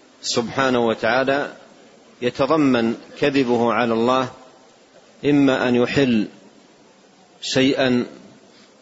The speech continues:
أو يحرم أو يبيح شيئا أو يمنع،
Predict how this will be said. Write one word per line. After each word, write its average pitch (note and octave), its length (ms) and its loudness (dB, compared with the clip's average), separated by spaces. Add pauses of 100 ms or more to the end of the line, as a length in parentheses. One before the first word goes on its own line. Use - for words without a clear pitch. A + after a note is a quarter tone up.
(160)
أو B2 160 2
يحرم B2+ 760 2 (1700)
أو B2+ 400 2 (520)
يبيح B2+ 640 2 (100)
شيئا C3 680 0 (120)
أو A2+ 180 2
يمنع، C3 560 2